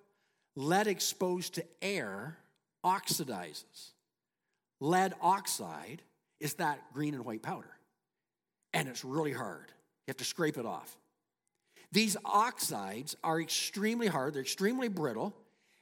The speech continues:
and they refuse to conduct electricity through them.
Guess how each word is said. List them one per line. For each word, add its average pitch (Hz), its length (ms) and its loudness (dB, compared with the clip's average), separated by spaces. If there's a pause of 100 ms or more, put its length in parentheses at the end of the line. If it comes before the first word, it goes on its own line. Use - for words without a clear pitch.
(140)
and 180 200 2
they 170 100 2
refuse 269 840 4
to - 180 -2
conduct 226 520 0
electricity 202 600 0
through 101 200 -6
them. - 120 -20